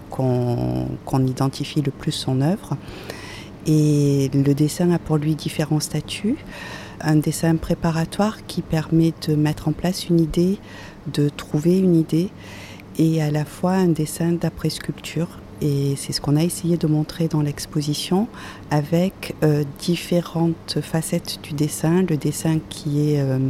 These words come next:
qui permet de voir si la sculpture va être viable, si elle va tenir en équilibre,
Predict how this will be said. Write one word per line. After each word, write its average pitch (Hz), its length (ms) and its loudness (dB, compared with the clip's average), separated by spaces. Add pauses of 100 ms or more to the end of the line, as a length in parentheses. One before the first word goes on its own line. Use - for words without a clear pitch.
(600)
qui - 100 -2
permet 147 480 4
de 135 540 2 (200)
voir 147 300 2
si 151 440 0
la 139 200 0
sculpture - 540 -4
va 175 80 4
être 160 240 0
viable, 160 640 0
si - 240 -4
elle 135 100 -2
va 135 120 -2
tenir 151 360 0
en 151 140 2
équilibre, 143 920 -2